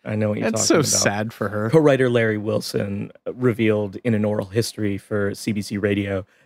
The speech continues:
Speaker 1: that he found inspiration for Lydia while seeing, again,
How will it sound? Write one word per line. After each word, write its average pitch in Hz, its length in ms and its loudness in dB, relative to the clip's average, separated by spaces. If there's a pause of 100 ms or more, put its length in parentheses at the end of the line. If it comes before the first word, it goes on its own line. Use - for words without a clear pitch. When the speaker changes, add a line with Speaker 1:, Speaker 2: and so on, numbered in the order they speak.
(140)
Speaker 1:
that 120 340 0
he 147 140 -4
found 139 260 2
inspiration 120 680 2
for 120 120 -2
Lydia 110 360 2
while 104 160 0
seeing, 107 480 -2 (720)
again, 113 400 -2